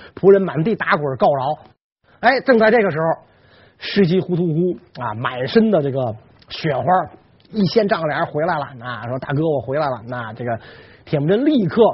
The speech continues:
转怒为喜，把鞭子一扔，啊，一把把自己的这个干弟弟就抱过来，说：“你担心死我了，干什么去了你？”他说：“这个，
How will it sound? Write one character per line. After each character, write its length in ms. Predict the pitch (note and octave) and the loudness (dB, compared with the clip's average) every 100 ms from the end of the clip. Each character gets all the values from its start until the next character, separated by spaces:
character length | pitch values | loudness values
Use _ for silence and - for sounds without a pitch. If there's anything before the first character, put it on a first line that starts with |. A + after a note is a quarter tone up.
| B2 | 0
转 240 | - D#3+ C#3+ | -2 0 0
怒 240 | A3+ E3 | 0 0
为 180 | D3+ G3 | 0 -2
喜， 320 | - B2+ B2 | -4 -6 -6
把 140 | B2 B2 | -6 0
鞭 180 | G3+ F#3+ | 2 2
子 80 | E3+ | 0
一 80 | D3 | 0
扔， 200 | F#3 F#3+ | 0 0
啊， 160 | D3 A#2 F#3 | -6 -10 -2
一 140 | G#3 | -2
把 180 | D3+ E3 | -2 -4
把 160 | C#3 | -4
自 80 | C#3 | -2
己 60 | D3 | -4
的 120 | C3+ | -2
这 120 | C#3 | -2
个 120 | C3 G#2+ - - | -4 -6 -14 -4
干 220 | F3+ F3+ | 0 0
弟 100 | E3+ | 0
弟 80 | C3+ | -2
就 80 | C#3 | -2
抱 120 | G#3+ D3+ A#2 | -2 -2 -4
过 80 | |
来， 220 | G#2+ G2 A2 _ _ _ _ - | -8 -10 -16 _ _ _ _ -6
说 80 | |
：“你 100 | F#3 - - | -6 -4 -4
担 200 | B3 B3 | 0 0
心 240 | F#3+ G3 | 2 0
死 120 | E3+ | 0
我 180 | C3+ A2 | 0 -2
了， 140 | A2 A#2 _ _ | -8 -16 _ _
干 200 | B3+ E3+ | -2 -2
什 120 | A#2+ | -4
么 80 | F3+ | -4
去 100 | C4+ | -2
了 120 | G3 | -2
你？” 180 | B2 G#2+ - _ _ _ - - | -2 -6 -10 _ _ _ -20 -12
他 100 | - | 0
说 160 | F3+ F#3 F3 | 2 4 2
：“这 80 | |
个， 180 | C#3+ A#2+ | 0 -4